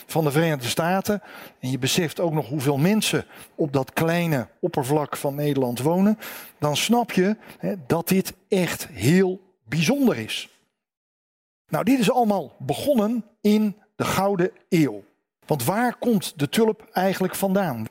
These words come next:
Turkije, China, met andere woorden uit Azië. Het is een bloem die uiteraard in Nederland niet, eh, inheems is. Nou, hoe het zover heeft kunnen komen dat Nederland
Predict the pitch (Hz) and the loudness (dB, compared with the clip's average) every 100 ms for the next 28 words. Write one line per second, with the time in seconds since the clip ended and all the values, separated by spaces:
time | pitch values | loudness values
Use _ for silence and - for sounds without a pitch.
0 | - 233 - 208 214 226 226 - - 220 | -4 -4 -2 -4 -2 0 -2 -2 -2 2
1 | 220 220 226 175 - 208 202 165 165 190 | 2 0 0 -2 -2 -2 -2 -2 0 0
2 | 175 165 165 160 - 175 190 165 120 110 | 0 -2 -6 -8 -8 -6 -6 -8 -8 -6
3 | 165 156 156 117 190 208 190 - - 185 | -6 -4 -2 0 2 2 0 -8 -10 -6
4 | - 175 - 143 165 185 - 151 139 165 | -4 -6 -4 -4 -4 -4 -6 -8 -4 -2
5 | 165 151 151 - - - - 139 175 - | 0 -2 -4 -8 -16 -16 -2 2 2 0
6 | - - - - - 143 135 - - 156 | -8 -14 -20 -12 -4 -4 -4 -6 -4 -2
7 | 127 208 180 - 107 - - _ _ _ | 0 -2 -2 -6 -8 -10 -14 _ _ _
8 | - 147 143 285 254 247 233 180 196 175 | -6 -4 0 0 0 0 0 0 0 0
9 | 160 - 196 156 - 277 214 123 110 143 | -4 -4 -4 -2 -2 0 0 -2 -4 -6
10 | - - - 135 226 240 185 139 - | -8 -14 -6 -2 0 0 -2 -4 -10